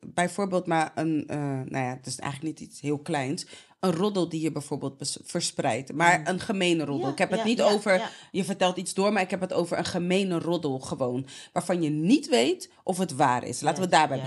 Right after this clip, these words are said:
Speaker 1: beginnen. Je weet
Speaker 2: juist.
Speaker 1: niet of het waar is, maar je verspreidt het.
Speaker 2: Ja.
Speaker 1: Je vertelt het door.
Speaker 2: Ja.
Speaker 1: Wetende dat jij nu iets doorvertelt waarvan je niet weet of het,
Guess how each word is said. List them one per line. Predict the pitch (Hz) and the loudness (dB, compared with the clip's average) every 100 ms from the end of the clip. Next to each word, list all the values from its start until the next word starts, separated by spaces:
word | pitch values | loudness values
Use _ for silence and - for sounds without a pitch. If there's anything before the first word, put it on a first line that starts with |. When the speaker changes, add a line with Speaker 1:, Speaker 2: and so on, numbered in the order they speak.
| 127 | -4
Speaker 1:
beginnen. | 143 | -2
Je | 147 | 0
weet | 160 | 0
Speaker 2:
juist. | 151 | 0
Speaker 1:
niet | 196 269 | 0 0
of | 240 | -2
het | - | 2
waar | 151 147 | 2 2
is, | 151 | 0
maar | 160 156 | -2 -2
je | 151 | -2
verspreidt | - 160 - 196 170 143 | -4 -6 -2 2 4 2
het. | 139 - 139 | -2 -8 -6
Speaker 2:
Ja. | 139 131 - - | -8 -8 -14 -6
Speaker 1:
Je | 165 | -4
vertelt | 175 - 165 | 0 4 4
het | 175 160 | 2 0
door. | 165 151 127 - | 2 2 0 -8
Speaker 2:
Ja. | 147 135 | -14 -6
Speaker 1:
Wetende | 135 196 269 302 247 175 170 427 - - - | 4 6 6 4 2 4 2 0 -6 -20 -8
dat | 151 175 170 - - | 2 4 4 -2 -6
jij | 160 190 220 | 4 4 4
nu | 196 202 | 0 -2
iets | 220 | -2
doorvertelt | 196 175 202 208 202 202 262 | 2 4 4 2 0 0 0
waarvan | 196 - 165 | -2 -2 -2
je | |
niet | 156 175 202 | 0 -2 2
weet | 170 165 | 2 2
of | 170 | -4
het, | - - | -8 -12